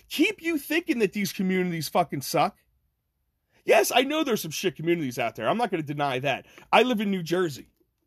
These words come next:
All right, trust me. I, I, I know shit fucking communities.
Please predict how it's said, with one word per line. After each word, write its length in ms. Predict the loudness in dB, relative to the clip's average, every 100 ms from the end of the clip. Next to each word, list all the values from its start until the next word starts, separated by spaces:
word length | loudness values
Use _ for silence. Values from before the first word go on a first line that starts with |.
| _ _ _ _ _
All 80 | -6
right, 100 | -4
trust 320 | 0 0 0
me. 240 | -6 -8 _ _ _ _ _ _ _
I, 100 | -2 -2 _
I, 200 | -4 -4 2
I 160 | 4 6
know 220 | 6 4
shit 300 | 2 -4 -4
fucking 300 | -2 -4 -6
communities. 680 | -6 0 0 0 -6 -16